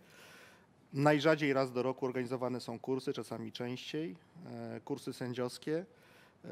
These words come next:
najczęściej w zimie, czyli teraz jest akurat odpowiedni moment.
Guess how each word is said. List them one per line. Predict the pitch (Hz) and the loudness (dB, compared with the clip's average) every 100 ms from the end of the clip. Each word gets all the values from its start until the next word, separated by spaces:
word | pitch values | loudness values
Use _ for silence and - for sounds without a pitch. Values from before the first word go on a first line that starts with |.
| 113 117 117 | -6 -6 2
najczęściej | 143 143 160 147 135 | 2 4 2 2 -2
w | 131 | 0
zimie, | 143 143 123 | 2 4 2
czyli | 123 | -2
teraz | 123 135 120 | -2 0 0
jest | 127 | 0
akurat | 123 135 123 | 0 0 0
odpowiedni | 117 131 127 120 | -2 0 0 2
moment. | 117 123 139 160 - | 2 4 4 0 -4